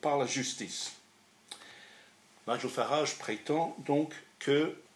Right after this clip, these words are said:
ce refus d'un compte commercial représente un acte de vengeance des anti-Brexiteurs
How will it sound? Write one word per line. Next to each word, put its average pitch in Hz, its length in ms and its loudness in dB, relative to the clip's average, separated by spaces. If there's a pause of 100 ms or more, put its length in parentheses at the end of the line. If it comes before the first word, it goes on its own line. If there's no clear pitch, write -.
(140)
ce - 200 0
refus 151 560 2 (240)
d'un 117 220 -2
compte 139 340 -2
commercial 127 760 2 (600)
représente 151 920 4
un 123 140 0
acte - 260 -4 (100)
de 131 60 -2
vengeance 139 960 0
des 107 300 0
anti-Brexiteurs 139 1300 0